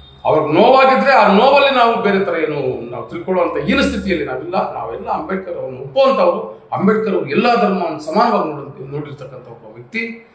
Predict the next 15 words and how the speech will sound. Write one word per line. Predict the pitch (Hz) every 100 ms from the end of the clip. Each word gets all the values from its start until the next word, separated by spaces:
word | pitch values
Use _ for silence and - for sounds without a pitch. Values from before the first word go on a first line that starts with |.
| _ -
ಅಂಥವ್ರನ್ನ | - 214 208
ಒಪ್ಪುವಂಥವ್ರು | 190 - 165 151 135 131
ನಾವು. | 127 - - - - 123
ಬೇರೆ | 196 220
ಧರ್ಮದ | 190 175 170 180 196 - - -
ಒಬ್ಬ | 147 170 156 135 127 147
ಇನ್ನೊಂದು | 147 208 226 196
ಮತ್ತೊಂದು | 156 - 214 190
ಧರ್ಮದ | 165 170 165 156 143 135 127
ಇವ್ರ | 131 147
ವಿಚಾರದಲ್ಲಿ | 147 147 160 - -
ಮಾತಾಡೋದಿದ್ರೆ | 135 139 147 131 127 127
ಇಲ್ಲಿ | 123 120 -
ನಮ್ಮದೇ | 175 247 294
ಆಗಿರ್ತಕ್ಕಂಥ | 277 247 202 202 196 185